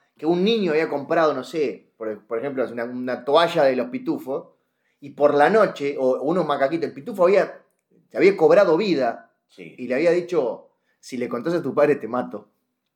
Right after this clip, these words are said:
Speaker 1: Y el niño le contó a los padres, y después lo mató el pitufo.
Speaker 2: Antes que Toy Story.
Speaker 1: Pero pará, eso no es lo increíble.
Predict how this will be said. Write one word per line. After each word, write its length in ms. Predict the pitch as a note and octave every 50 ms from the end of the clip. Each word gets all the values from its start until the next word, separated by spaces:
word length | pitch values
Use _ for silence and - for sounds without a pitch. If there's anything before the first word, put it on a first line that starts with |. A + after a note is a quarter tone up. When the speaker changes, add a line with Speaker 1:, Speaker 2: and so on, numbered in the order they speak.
| _ _ _ _ _ _ _ _ _
Speaker 1:
Y 100 | - A#2+
el 80 | A#2+ B2
niño 200 | D3 E3+ F#3+ F#3
le 140 | D3+ C3 G#2
contó 220 | B2 A2+ G#2 D#3
a 40 | D#3
los 80 | C#3+ -
padres, 360 | - D3+ E3 E3+ - - - -
y 140 | A#2 A2+
después 280 | A#2 A2+ - D3 D#3 D#3 D#3 -
lo 160 | C#3 A#2+ G#2+
mató 340 | G2+ G#2 G#2 G#2 - C#3+ D3+
el 100 | D#3 C3+
pitufo. 480 | - A#2 F#2 - C3 - - - _ _ _ _ _ -
Speaker 2:
Antes 320 | F3 A#3 B3+ B3 A#3+ -
que 80 | D#3 E3
Toy 140 | D#3 F3+ E3
Story. 360 | D3+ - G#3+ F#3 A#2+ G2+ F#2 - - _ _ _ _
Speaker 1:
Pero 200 | - C3 C#3+ C#3+
pará, 520 | - C#3+ D3 E3 G3+ A3 G#3+ E3+ B2+ - - -
eso 240 | F3+ G3 F#3+ G#3+
no 180 | F3 E3 E3+ G#3
es 180 | B3 A3 E3 D3+
lo 80 | C3+
increíble. 720 | C3 C3 - - C3 A#2+ A#2+ B2 A#2 A2+ G#2+ G2 F#2+ F#2+